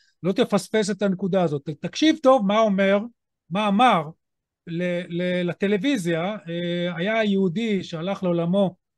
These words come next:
בשם, אה, צפריר רונן, נדמה לי, מעין חרוד מאוחד. הוא עשה סרט שנקרא, אה, נ-, אה, נקמת אדריאנוס, או קל-, סליחה, קללת אדריאנוס. אני לא יודע למה הוא בחר, זאת אומרת, ברור למה הוא בחר את השם של הסרט, אה, ס-,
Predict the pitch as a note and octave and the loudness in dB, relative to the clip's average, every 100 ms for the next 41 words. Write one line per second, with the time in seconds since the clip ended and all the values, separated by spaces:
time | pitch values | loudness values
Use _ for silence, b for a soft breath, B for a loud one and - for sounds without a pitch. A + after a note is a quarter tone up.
0 | _ _ - D#3 G3+ G3+ F#3+ F3+ F3 E3 | _ _ -12 -8 -4 -4 -2 -2 -2 -4
1 | - E3 - - G#3+ A#3+ G3+ F3+ G#3 F#3+ | -8 -8 -8 -4 -2 0 2 2 2 0
2 | D#3 C#3 D#3 D3+ D#3 F3+ F3 F3+ E3+ F#3 | -2 -6 -6 -6 -2 -2 -2 -2 0 0
3 | C#3+ _ _ _ _ - E3 E3 - G3 | -2 _ _ _ _ -4 0 0 2 0
4 | D3 F3+ A3+ A3 G3+ - A3 G3+ - E3+ | 0 -4 -4 -4 -6 -4 -2 -2 -2 -2
5 | E3 F3 G#3 G3 F#3 _ _ _ _ E3+ | -2 -2 0 0 -6 _ _ _ _ -8
6 | F3+ F#3 F3 F3+ F3+ F3+ F3 F3 F3 F3 | -4 -2 -2 -4 -4 -6 -4 -2 -2 0
7 | D#3 - _ _ _ _ - E3+ F3 G3 | -2 -6 _ _ _ _ -6 -4 0 0
8 | C4+ B3+ F3+ F3 F#3+ G#3+ G3+ D3+ - - | 0 0 -2 0 2 2 0 -4 -8 -8
9 | E3 E3+ - F#3 F3+ - A3+ A3 - G3+ | -4 -4 -4 -6 -6 -6 0 0 0 2
10 | A3 C#4 D4 A3 F3+ F#3 D#3+ C3 - - | 4 2 2 0 0 0 0 -6 -12 -20
11 | _ _ _ _ _ - B3+ D4+ C#4+ C4+ | _ _ _ _ _ -8 -4 0 2 2
12 | B3 G3 - A3 G#3+ G3+ E3+ D#3 G#3 E4 | 2 0 0 0 -2 -4 -8 -4 -2 0
13 | D#4+ C4 A3 F3 E3+ G3+ G3+ F#3 E3 - | 2 0 0 -2 0 -2 -2 -4 -6 -4
14 | F#3+ F3+ D#3+ - D3+ - A#3 A3+ F#3+ - | -6 -4 -6 -8 -10 -4 -2 0 0 -2
15 | F3+ F3+ F3+ F#3 F3+ | -8 -6 -4 -6 -8